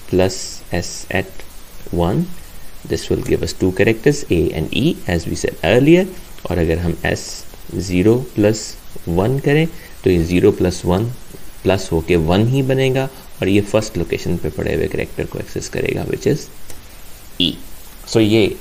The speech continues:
केस इक्विवेलेंट नहीं है। This expression is not equivalent to this expression।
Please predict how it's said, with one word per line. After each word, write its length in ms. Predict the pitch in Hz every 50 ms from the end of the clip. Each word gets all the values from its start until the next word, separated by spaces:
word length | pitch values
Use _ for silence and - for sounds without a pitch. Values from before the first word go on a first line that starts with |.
| - - - -
केस 380 | 85 87 113 123 - - - - - - - -
इक्विवेलेंट 600 | 78 - - 71 76 82 90 101 113 131 127 - - - - -
नहीं 360 | 87 82 76 80 80 69 -
है। 200 | - - - - - - - - - - - - - - - -
This 120 | 101 - - - - - - -
expression 680 | 92 - - - - - - - - - - 143 143 160 160 - - - - - - - - - - - - - - - - - - - - - - - - - - - - - - - - - - - - - - - - - - - - - - - - - - - - - - - - - - - - - - - - - - - - - - - - - - - - - - - - - - - - - - - - - - - - - - 123
is 120 | 117 113 - - 90 87 92
not 240 | 104 113 131 131 - 95
equivalent 520 | - - 71 71 - - 76 85 90 -
to 100 | - 143 170 170 - - - - - - - - - - - - - 156
this 180 | 147 - - -
expression। 520 | - - - - - 87 - - - 143